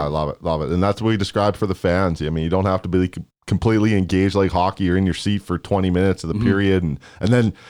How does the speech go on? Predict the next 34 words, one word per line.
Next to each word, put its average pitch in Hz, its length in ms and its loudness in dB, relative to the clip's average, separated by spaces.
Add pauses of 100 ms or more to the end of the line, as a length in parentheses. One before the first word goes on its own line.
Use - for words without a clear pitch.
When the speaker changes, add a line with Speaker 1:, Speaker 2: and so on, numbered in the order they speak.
(120)
Speaker 2:
you 87 100 -2
got 113 100 2
a 101 40 2
quick 135 280 -2
break. 123 240 0
Everybody 117 340 0
get 107 180 0
up, 120 200 0
go 107 100 0
to 110 80 2
the 104 60 0
bathroom, 117 340 -2
do 104 60 0
your 104 100 2
thing. 120 280 0
It's 110 100 -2
like 104 120 -2
you 131 220 -2
come 143 220 0
in 131 100 2
and 127 100 2
out 131 140 4
of 120 60 4
the 107 80 0
game, 82 320 0
and, 78 120 -4
and 85 200 -2
it, 78 160 -4
there's 92 120 -2
something 110 300 -2
there 95 140 0
for - 120 -4
everyone. 73 380 -2
Speaker 1:
Mm-hmm. 95 300 -6